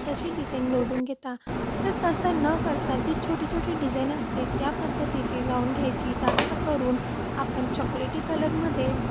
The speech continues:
डार्क चॉकलेटी कलरमध्ये, डार्क कलरचे जे गाऊन असतात, ते लवकर खराब देखील होत नाही आणि जर ते खराब झाले, तर आपल्या अंगावरती दिसत देखील नाही. तुम्ही कधीही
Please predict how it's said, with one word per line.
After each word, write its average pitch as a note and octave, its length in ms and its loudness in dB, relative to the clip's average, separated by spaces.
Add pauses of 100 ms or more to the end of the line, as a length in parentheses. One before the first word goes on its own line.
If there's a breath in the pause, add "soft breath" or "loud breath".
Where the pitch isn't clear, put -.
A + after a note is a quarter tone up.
डार्क B3+ 380 0
चॉकलेटी C4+ 440 -2
कलरमध्ये, D4 540 0 (240)
डार्क B3 360 0
कलरचे D4 420 0
जे - 140 0
गाऊन D4 240 0
असतात, D4 360 -2 (360)
ते F#4 120 4
लवकर D#4 300 2 (100)
खराब D4 300 0
देखील D4 340 -2
होत D4+ 300 0
नाही C4 200 0 (180)
आणि D#4 260 0
जर C#4 200 2
ते D4 60 0 (140)
खराब C4 280 0
झाले, D4 220 0 (100)
तर D4 140 -2
आपल्या C4 260 -2
अंगावरती B3 600 0
दिसत C4 340 0
देखील B3+ 320 -2
नाही. A#3+ 280 0 (1080)
तुम्ही D4+ 180 6 (100)
कधीही D4+ 380 2